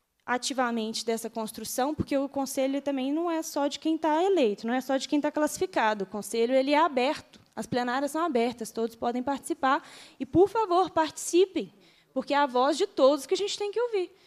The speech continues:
né? Não é de alguns, não é de quem foi selecionado e quem teve o, o, só, somente aprovação, habilitação por meio de edital. A voz do conselho tem que ser a voz da população. Então, por favor, participe, tá?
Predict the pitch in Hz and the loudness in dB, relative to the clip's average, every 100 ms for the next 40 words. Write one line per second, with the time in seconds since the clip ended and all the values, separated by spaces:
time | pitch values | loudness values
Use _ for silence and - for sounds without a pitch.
0 | _ _ - 240 302 254 247 285 294 302 | _ _ -10 -6 -4 -4 -4 -4 -2 -2
1 | 277 226 254 233 226 269 302 269 262 247 | -2 0 2 2 2 0 0 0 0 0
2 | - 247 247 240 - 254 233 233 220 214 | -2 -4 -4 -4 -4 -4 -2 -2 -4 -2
3 | 226 226 220 226 220 220 214 214 208 - | -2 -2 -2 -4 0 0 0 -2 -4 -6
4 | 214 208 196 - - - 214 208 196 - | -6 -6 -6 -8 -12 -4 -2 -2 -4 -10
5 | 214 214 214 220 220 214 196 196 208 202 | -8 -6 -6 -6 -4 -2 -2 -2 -4 -4
6 | 208 202 196 190 196 214 208 190 202 185 | -6 -6 -6 -6 -10 -8 -4 -4 -4 -8
7 | - - - _ _ _ _ _ _ - | -8 -10 -12 _ _ _ _ _ _ -2
8 | 208 233 254 269 302 277 269 269 294 330 | 2 2 2 0 -2 2 0 2 -2 2
9 | 294 262 269 285 294 330 359 349 240 165 | 2 0 -2 -4 -2 -2 -2 -4 -6 -8
10 | - _ _ _ _ _ _ - 220 220 | -18 _ _ _ _ _ _ -8 -6 -4
11 | 262 339 302 180 - 208 - - 349 170 | -4 -2 0 -2 -4 -8 -10 -4 -2 -2
12 | - - - _ _ _ _ 185 226 | -8 -20 -20 _ _ _ _ -8 -8